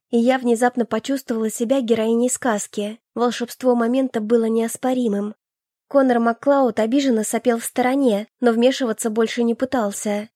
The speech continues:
Кажется, до него наконец тоже дошло, что он никогда не имел шансов получить моё сердце.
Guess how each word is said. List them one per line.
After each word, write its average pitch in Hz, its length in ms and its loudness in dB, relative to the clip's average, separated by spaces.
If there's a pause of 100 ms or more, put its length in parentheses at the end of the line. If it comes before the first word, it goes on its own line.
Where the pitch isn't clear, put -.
(120)
Кажется, 262 520 0
до 226 120 4
него 247 240 4
наконец 254 460 -2
тоже 247 280 2
дошло, 262 500 0
что - 220 0
он 294 160 4
никогда 240 440 0
не 240 200 2
имел 240 180 2
шансов 262 440 -4
получить 233 440 -4
моё 226 240 2
сердце. 208 720 -4